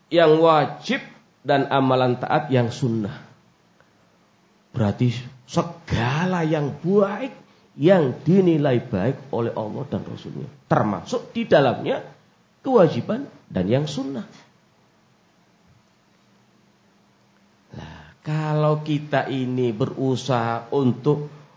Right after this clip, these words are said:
melakukan kebaikan maksimal yang kita ketahui, yang dinilai baik oleh Allah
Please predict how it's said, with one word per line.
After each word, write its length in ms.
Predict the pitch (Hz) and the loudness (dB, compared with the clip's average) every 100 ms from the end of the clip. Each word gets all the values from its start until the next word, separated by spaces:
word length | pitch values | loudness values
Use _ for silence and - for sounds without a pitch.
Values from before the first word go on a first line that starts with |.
| _ _ | _ _
melakukan 840 | 139 143 147 143 165 165 165 139 131 | 0 2 2 0 -4 -4 0 -2 0
kebaikan 800 | 151 - 117 113 117 143 127 110 | -4 -2 0 0 -2 -2 -2 -2
maksimal 960 | 123 170 190 - - 254 233 247 233 | 0 0 -2 -6 -8 -6 0 0 2
yang 240 | 220 220 208 | 2 2 0
kita 400 | 220 214 208 214 | -2 -4 -4 -4
ketahui, 880 | 220 208 220 269 262 156 139 190 - - _ _ _ _ _ _ _ _ _ _ _ _ _ _ _ _ _ _ _ _ _ _ _ _ 135 | -4 -2 -2 -2 0 0 0 -4 -8 -18 _ _ _ _ _ _ _ _ _ _ _ _ _ _ _ _ _ _ _ _ _ _ _ _ 4
yang 320 | 170 180 143 | 8 8 6
dinilai 400 | 147 190 196 185 | 6 4 6 4
baik 400 | 127 160 202 180 | 4 4 2 2
oleh 160 | 208 208 | 2 4
Allah 440 | 208 220 196 | 2 2 0